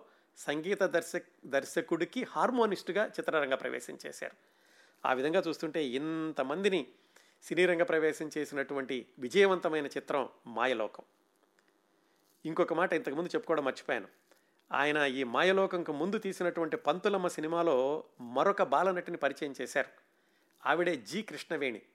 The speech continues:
జిక్కి అని తర్వాత రోజుల్లో ప్రముఖ గాయన అయ్యారు. ఆవిడని గాయనిగాను బాలనటిగాను ప్రవేశింపచేసినటువంటి చిత్రం పంతులమ్మ. ఇట్లా చూసుకుంటే ఒక పెద్ద జాబితా తయారవుతుంది గోడవల్లి రామబ్రహ్మం గారి చిత్రరంగాన్ని ప్రవేశం చేసినటువంటి వాళ్ళందరూ కలిసి.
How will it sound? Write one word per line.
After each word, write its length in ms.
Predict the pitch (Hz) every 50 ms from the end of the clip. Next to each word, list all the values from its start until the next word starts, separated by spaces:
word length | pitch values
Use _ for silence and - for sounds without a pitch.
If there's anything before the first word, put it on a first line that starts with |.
| _ _ _ -
జిక్కి 500 | 113 104 147 185 175 _ - 233 226 190
అని 140 | 175 208 202
తర్వాత 360 | - 147 156 170 175 165 165
రోజుల్లో 360 | 151 151 147 160 165 165 151
ప్రముఖ 300 | - - 135 147 139 147
గాయన 340 | 127 107 120 127 143 147 131
అయ్యారు. 280 | 120 113 123 113 - - _ _ _ _ _ _ _ _ _ _ _ _ - 151
ఆవిడని 560 | 123 127 135 139 135 135 143 147 151 135 - - _ _ - 120
గాయనిగాను 600 | 117 120 135 147 151 160 160 165 165 180 220 247
బాలనటిగాను 680 | - 135 127 135 156 156 156 151 165 147 156 151 165 165
ప్రవేశింపచేసినటువంటి 1200 | - 139 139 143 147 135 - 147 139 - - 135 - 143 131 - - 135 127 - 135 127 123
చిత్రం 340 | 131 - 131 - - 151 147 - -
పంతులమ్మ. 440 | 127 120 120 - 123 113 110 107 110 - _ _ _ _ _ _ _ _ _ _ _ _ _
ఇట్లా 200 | - 170 156 135 165
చూసుకుంటే 320 | 190 - - 233 226 233
ఒక 140 | 214 185 165
పెద్ద 440 | - - 143 135 127 135 139 - 233
జాబితా 460 | 226 135 151 151 170 185 180 208 208
తయారవుతుంది 640 | - 180 156 160 165 156 151 147 147 156 143 131 110
గోడవల్లి 540 | - - _ - 123 143 160 165 156 147 143
రామబ్రహ్మం 460 | 131 139 139 143 143 143 143 139 139
గారి 120 | 139 127 - 131
చిత్రరంగాన్ని 680 | 127 147 143 143 135 135 131 135 135 123 127 123 123
ప్రవేశం 480 | - - 123 123 127 131 127 - 131 120 -
చేసినటువంటి 480 | 123 113 - 120 110 - 117 113 110 117
వాళ్ళందరూ 360 | 110 107 107 107 107 131 123
కలిసి. 320 | - - - 139 - -